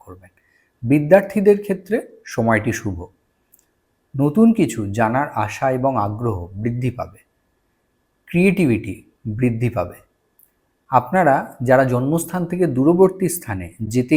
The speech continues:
ইচ্ছুক তারাও সুবিধা ভোগ করবেন। প্রেমজ সম্পর্কের দিক থেকে সময়টি খুব একটা ভালো নয়,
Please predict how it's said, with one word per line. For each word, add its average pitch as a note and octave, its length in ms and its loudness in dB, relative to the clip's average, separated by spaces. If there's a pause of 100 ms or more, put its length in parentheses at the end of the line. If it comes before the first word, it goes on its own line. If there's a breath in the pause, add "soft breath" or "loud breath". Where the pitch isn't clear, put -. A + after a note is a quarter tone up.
ইচ্ছুক D#3+ 300 -8 (340)
তারাও B2+ 220 4 (120)
সুবিধা C3 300 0
ভোগ G2 160 -6 (140)
করবেন। E2+ 300 -16 (800)
প্রেমজ F3+ 300 2 (160)
সম্পর্কের F#3 640 2
দিক D#3+ 140 2 (120)
থেকে A2+ 220 -4 (400)
সময়টি A#2 360 -2
খুব A#2 180 -4 (100)
একটা - 160 -2
ভালো G#2+ 280 2
নয়, F2+ 260 -6